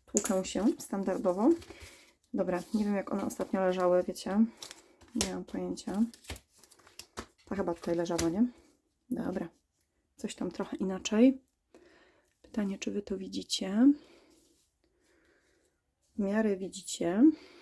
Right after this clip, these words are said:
O, dobrze. I teraz tak. Tu standardowo pięćdziesiąt złotych. Do koteczka. I ja do koteczka w tej chwili już sobie wrzucam wasze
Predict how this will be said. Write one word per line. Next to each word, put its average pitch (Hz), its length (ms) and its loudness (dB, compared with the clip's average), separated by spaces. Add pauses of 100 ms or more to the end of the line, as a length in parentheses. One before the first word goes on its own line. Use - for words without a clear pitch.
(720)
O, 196 80 -6 (300)
dobrze. 185 600 2 (500)
I 226 80 2
teraz 190 280 -4
tak. - 300 -14 (600)
Tu 262 120 2
standardowo 180 600 0
pięćdziesiąt 262 600 6
złotych. 226 480 0 (2500)
Do 214 60 -8
koteczka. - 460 -6
I - 120 2
ja 214 120 4
do 214 100 2
koteczka 214 420 -2
w - 40 -10
tej 214 160 4
chwili 190 340 -4
już 233 220 -2
sobie 185 240 -8
wrzucam 202 460 -6 (440)
wasze 190 520 -6